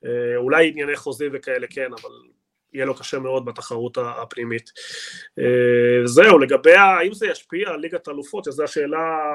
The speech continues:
זה, אני חושב שזה כן משפיע, כי, כי כולם דיברו על נפולי כבר בגמר,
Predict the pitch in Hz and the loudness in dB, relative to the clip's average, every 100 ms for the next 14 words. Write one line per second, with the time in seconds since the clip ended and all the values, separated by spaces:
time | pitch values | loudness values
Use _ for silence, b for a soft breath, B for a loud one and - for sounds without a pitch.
0 | 143 139 156 202 208 _ - 139 - 233 | -6 -8 -4 -4 -4 _ -12 -10 -10 -12
1 | 208 233 254 - 127 113 127 120 - 131 | -4 -4 -4 -10 -12 -10 -14 -14 -12 -8
2 | 131 131 131 127 127 131 _ _ 165 175 | -8 -10 -12 -14 -16 -20 _ _ 0 0
3 | 147 143 160 147 - 156 131 131 135 139 | -2 -2 0 -2 -6 -8 -8 -12 -10 -2
4 | 180 | -2